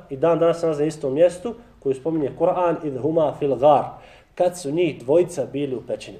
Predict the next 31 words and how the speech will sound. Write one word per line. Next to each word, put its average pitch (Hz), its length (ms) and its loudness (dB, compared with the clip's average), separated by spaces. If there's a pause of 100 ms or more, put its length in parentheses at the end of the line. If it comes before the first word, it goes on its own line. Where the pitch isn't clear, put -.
(420)
Šta, 208 160 0
zašto 220 280 -4
spominjanje 156 420 0
ovog 139 160 0
kuranskog 131 460 -4
ajeta? - 260 -12 (760)
Zato 180 360 -8
što - 160 -12
je 135 220 -8
to 175 140 0
jedini 165 520 -2
kuranski 170 540 -2
ajet 156 260 0
u 135 40 -10
kojem 139 200 -4
Allah 165 340 2
na 139 60 0
ovako 170 340 0
specifičan 147 720 -6
način 160 380 0
oslovljava 160 420 0
jednog 151 240 -2
ashaba. 131 440 0 (1000)
Jel, 127 100 -8 (320)
nema 185 180 2
ni 220 100 2
jednog 254 300 6
ajeta 202 300 4
u - 20 4
Allahove 180 320 4
knjizi 147 300 -2